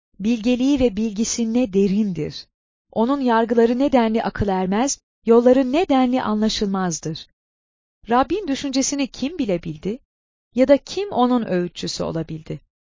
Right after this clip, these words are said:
Kim Tanrı'ya bir şey verdi ki karşılığını ondan isteyebilsin? Her şeyin kaynağı odur. Her şey onun aracılığıyla ve onun için var oldu. Ona sonsuza dek yücelik olsun.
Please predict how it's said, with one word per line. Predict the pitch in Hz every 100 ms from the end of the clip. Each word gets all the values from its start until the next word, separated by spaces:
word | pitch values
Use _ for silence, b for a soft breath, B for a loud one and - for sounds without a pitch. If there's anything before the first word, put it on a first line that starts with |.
| _ _ _ _ _
Kim | 339 359
Tanrı'ya | - 269 262 247 240
bir | 220
şey | 233 - 233
verdi | 214 202 208 311
ki | - 214 - _
karşılığını | - 240 233 220 208 214
ondan | 196 190 185 170
isteyebilsin? | 165 - - 151 160 151 - - - _ _ _ _ _ _
Her | _ 277 294
şeyin | 269 262
kaynağı | 262 240 233 233 240
odur. | 220 208 175 156 - _ _ _ _
Her | 247 277
şey | 262 247 -
onun | 208 269 294
aracılığıyla | 196 180 170 156 160 151 175 311 - _ _
ve | 208
onun | 214 220 269 339
için | 208 - 175 151
var | 160 135
oldu. | - - - 156 _ _ _ _ _ _
Ona | - 226 247
sonsuza | - 226 233 254 294 302
dek | 240 -
yücelik | 202 185 185 180
olsun. | 151 156 - 156